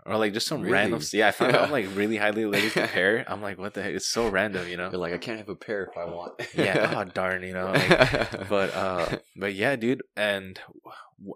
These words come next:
Speaker 1: I com-, I, I, I, I'm committing to this, but then every now and then I would cheat, and I re-, I noticed my body react to, like, what I wasn't supposed to be eating.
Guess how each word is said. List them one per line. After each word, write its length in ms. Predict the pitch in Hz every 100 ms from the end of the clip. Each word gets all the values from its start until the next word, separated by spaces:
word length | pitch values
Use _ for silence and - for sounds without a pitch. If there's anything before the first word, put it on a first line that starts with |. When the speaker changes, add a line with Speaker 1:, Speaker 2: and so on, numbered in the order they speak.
| _
Speaker 1:
I 220 | - 101 123
com-, 280 | - 147 -
I, 140 | - -
I, 180 | 104 110 -
I, 200 | 101 104 -
I'm 160 | - 107
committing 420 | - 113 107 117 104
to 140 | 90
this, 300 | 90 85 - -
but 160 | 92
then 180 | 95 98
every 240 | 76 98 101
now 200 | 90 92
and 80 |
then 100 | 92
I 40 | 87
would 120 | 78
cheat, 400 | - 92 87 - -
and 340 | 90 90 82 - _ _ _ -
I 80 | 95
re-, 220 | 87 92
I 140 | 101 98
noticed 680 | 92 90 90 90 82 -
my 200 | 80 82
body 440 | 80 82 82 82 85
react 640 | 80 80 80 - - - -
to, 180 | 92 85
like, 200 | - - -
what 440 | 92 90 87 - -
I 100 | 82
wasn't 340 | 82 - -
supposed 240 | - 82 -
to 80 |
be 60 | -
eating. 200 | - -